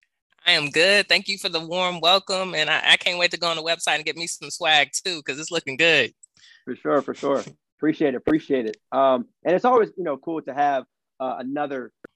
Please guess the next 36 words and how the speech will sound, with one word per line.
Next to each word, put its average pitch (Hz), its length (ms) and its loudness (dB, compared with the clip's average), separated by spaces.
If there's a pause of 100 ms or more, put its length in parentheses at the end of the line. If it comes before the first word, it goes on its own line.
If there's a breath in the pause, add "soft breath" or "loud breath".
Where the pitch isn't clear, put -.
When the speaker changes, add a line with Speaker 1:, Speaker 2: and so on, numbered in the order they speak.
(160)
Speaker 2:
podcast 131 480 -2
host 123 280 -10 (240)
on 123 160 -6
the 107 60 -14
show. 131 360 -6 (340)
Um, 120 240 -4
obviously, 127 280 -4
you 123 60 -6
know, 120 60 -8
we'll, 120 180 -8
we'll, 123 200 -8
we'll 123 140 -8
talk 123 240 0
about 117 220 -2
that. 123 280 4
And, 107 140 -8 (320)
uh, 131 200 2
but 147 140 0
if 170 80 -4
you 147 100 -4
could, 180 360 2 (200)
just 147 220 -4
introduce 151 420 -2
yourself 147 460 0
and 127 160 -10
tell 139 140 0
the 131 100 -4
world 139 300 0
what 131 100 0
it 131 100 -2
is 139 200 -4
that 127 160 -8
you 120 100 -14
do. 127 220 0 (880)
Speaker 1:
Definitely, 170 500 0
yo. 131 240 -2